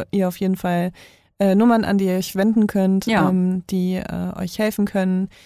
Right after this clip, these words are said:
Speaker 1: wenn ihr in einer Situation seid, die der, der hier ähnlich ist oder, ähm, wenn ihr auch co-abhängig seid. Ähm, das
Speaker 2: Wichtiges
Speaker 1: heißt, wenn
Speaker 2: Thema.
Speaker 1: ihr,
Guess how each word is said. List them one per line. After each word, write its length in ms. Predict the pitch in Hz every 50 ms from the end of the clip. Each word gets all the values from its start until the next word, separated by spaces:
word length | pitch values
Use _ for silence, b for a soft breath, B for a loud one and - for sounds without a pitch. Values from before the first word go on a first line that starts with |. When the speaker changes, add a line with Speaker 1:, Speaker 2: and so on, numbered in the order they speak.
| b b b b b b -
Speaker 1:
wenn 260 | 190 185 185 185 185
ihr 440 | - - 196 185 185 185 185 170 -
in 100 | 190 190
einer 180 | 180 185 185
Situation 540 | 180 190 185 - 185 175 - - 190 185 190
seid, 260 | 180 180 175 175 175
die 340 | 185 185 180 180 180 180 180
der, 240 | 175 175 170 165 - -
der 440 | - - - - 185 180 - - 180
hier 160 | 175 175 165
ähnlich 420 | 156 - 208 262 285 285 - - -
ist 300 | 214 220 214 - - -
oder, 540 | - 185 202 202 202 196 190 190 190 185 -
ähm, 320 | - 180 180 180 175 175
wenn 80 | - 180
ihr 180 | 180 170 - -
auch 200 | 170 170 165 -
co-abhängig 580 | - 285 277 - - - - 175 170 170 175
seid. 480 | - - 175 175 175 185 214 226 - - -
Ähm, 300 | 180 175 175 175 175 175
das 100 | 180 180
Speaker 2:
Wichtiges 280 | 185 196 185 - 196 175
Speaker 1:
heißt, 140 | 185 - -
wenn 120 | 233 233 -
Speaker 2:
Thema. 80 | 170
Speaker 1:
ihr, 240 | 165 170 - 175 185